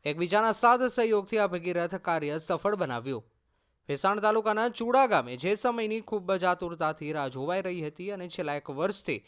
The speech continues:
જેની તૈયારીઓ ચાલી રહી હતી, તે શુભ ઘડીની આજના દિવસે ખૂબ જ ભવ્યતા અને ઉત્સાહભેર શરૂઆત કરવામાં આવી. ગ્રામજનોના પૂરા સહયોગ અને ઉત્સાહથી, કમિટીની ખૂબ જ મહેનતથી એક ખૂબ જ ભવ્ય રામજી મંદિર નિર્માણ પામ્યું છે.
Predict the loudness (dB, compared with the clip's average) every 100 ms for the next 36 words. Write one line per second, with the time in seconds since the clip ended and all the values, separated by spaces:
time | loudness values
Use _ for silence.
0 | -18 _ -2 0 0 2 2 4 2 0
1 | 2 2 2 0 0 -4 -10 -10 -4 0
2 | 0 0 -2 -2 -2 -4 -2 -2 -2 -4
3 | -4 -6 -6 -6 -6 -8 -10 -8 -6 -6
4 | -6 -2 -2 -2 -6 -8 -4 -2 0 -2
5 | -4 -4 -6 -4 -4 -4 -6 -6 -6 -8
6 | -8 -8 -10 _ _ _ -8 -4 0 0
7 | 0 2 0 0 0 0 -2 0 -2 -2
8 | -6 -6 -4 0 0 0 -6 -8 -6 -6
9 | -6 -8 -8 -10 -12 -10 -8 -8 -8 -6
10 | -4 -4 -6 -8 -12 -20 -6 -2 -2 -4
11 | -6 0 2 2 0 0 -2 0 0 0
12 | 2 2 2 0 -4 -4 -4 -4 -2 -4
13 | -4 0 0 0 -6 -6 -10 -6